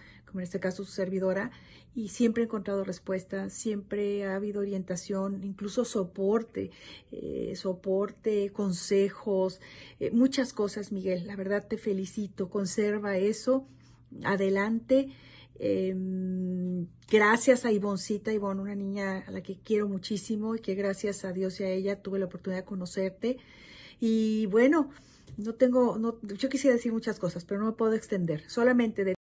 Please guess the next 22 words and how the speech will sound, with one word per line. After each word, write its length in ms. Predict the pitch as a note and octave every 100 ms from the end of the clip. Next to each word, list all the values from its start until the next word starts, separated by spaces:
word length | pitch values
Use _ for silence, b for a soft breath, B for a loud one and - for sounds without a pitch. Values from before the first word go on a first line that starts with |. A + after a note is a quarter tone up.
| _ - -
todo 380 | - C4 C4+ C4+
corazón, 380 | B3+ G#3 G3 G#3+
de 80 | A3
todo 180 | A3+
corazón, 440 | A3 G#3 F#3+ A3+ A#3 -
muchas 360 | A#3 B3 B3
felicidades 360 | - G3 G#3 G3+
para 260 | F#3+ F#3
ti, 180 | F#3 F3 -
repito, 400 | F3+ F#3+ F3+ E3+
para 320 | - B3+ C4+
tu 80 | C4
equipo, 440 | G#3 B3 - C#4+ B B B B - - - -
para 240 | B3+ B3+
tu 80 | B3+
familia 540 | A#3 A3 A#3 A#3+ B3+ C4 B B B
y 100 | -
que 160 | - G3
sigan, 500 | - A#3+ A#3 A#3+ A#3
sigan 480 | - A#3 A3 G#3+ A3
creciendo 580 | - G3 A3 G#3 G#3 -
esos 420 | - G3+ G#3+ G3+